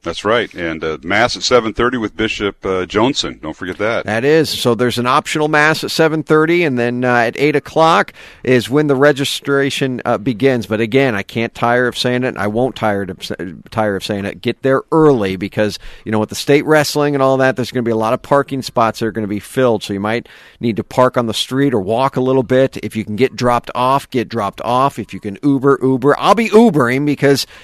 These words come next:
Speaker 2: right afterwards I gotta Uber to the airport. So I gotta go down there to, to fly out to Michigan. So,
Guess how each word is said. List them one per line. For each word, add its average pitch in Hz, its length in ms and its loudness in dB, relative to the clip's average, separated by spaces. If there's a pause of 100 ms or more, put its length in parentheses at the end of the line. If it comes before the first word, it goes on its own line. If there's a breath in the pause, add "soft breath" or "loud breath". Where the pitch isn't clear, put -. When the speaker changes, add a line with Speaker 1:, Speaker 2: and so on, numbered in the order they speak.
(180 loud breath)
Speaker 2:
right 156 220 6
afterwards 139 580 4
I 135 80 4
gotta 143 260 4
Uber 156 340 6
to - 140 0
the 139 140 4
airport. 123 380 4 (140)
So 101 160 -4
I 113 100 0
gotta 120 160 0
go 117 240 0
down 117 280 -2
there 117 120 -2
to, 104 140 -4
to - 220 -12
fly 117 260 0
out 107 140 -2
to 107 80 -4
Michigan. 101 440 -6
So, 92 260 -6